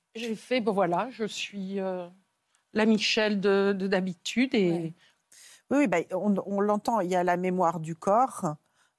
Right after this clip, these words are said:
Speaker 2: euh, qui existe aussi, il faut pas l'oublier, et puis il y a cette dissociation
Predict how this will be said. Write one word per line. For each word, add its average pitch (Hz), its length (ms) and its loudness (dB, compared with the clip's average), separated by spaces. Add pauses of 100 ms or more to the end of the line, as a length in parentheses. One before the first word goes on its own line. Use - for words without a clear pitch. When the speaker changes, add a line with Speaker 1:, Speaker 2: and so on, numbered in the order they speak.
Speaker 2:
euh, 160 260 2 (680)
qui 185 180 0
existe 170 540 0
aussi, 180 240 -6
il 190 40 -6
faut 170 140 -8
pas 165 160 0
l'oublier, 165 540 -2
et 165 40 0
puis 175 200 -8
il 175 60 -4
y 170 60 2
a 165 80 4
cette 165 280 -4
dissociation 165 1040 -4